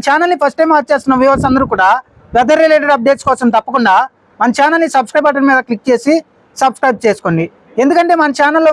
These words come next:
మీరు సబ్స్క్రైబ్ చేసుకుంటే మన ఛానల్లో వచ్చే వెదర్ అప్‌డేట్స్ కానీ ఇన్ఫర్మేషన్ కానీ మీకు త్వరగా వేగంగా వచ్చే అవకాశం అయితే ఉంది. నాపై మీరు కురిపిస్తున్న అభిమానానికి, మన ఛానల్పై మీరు చూపిస్తున్న ఆదరణకు నా హృదయపూర్వక కృతజ్ఞతలు.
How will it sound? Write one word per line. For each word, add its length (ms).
మీరు 220
సబ్స్క్రైబ్ 440
చేసుకుంటే 420
మన 80
ఛానల్లో 400
వచ్చే 220
వెదర్ 200
అప్‌డేట్స్ 340
కానీ 240
ఇన్ఫర్మేషన్ 540
కానీ 160
మీకు 220
త్వరగా 320
వేగంగా 340
వచ్చే 240
అవకాశం 420
అయితే 200
ఉంది. 180
నాపై 380
మీరు 180
కురిపిస్తున్న 480
అభిమానానికి, 500
మన 100
ఛానల్పై 480
మీరు 180
చూపిస్తున్న 480
ఆదరణకు 420
నా 80
హృదయపూర్వక 680
కృతజ్ఞతలు. 640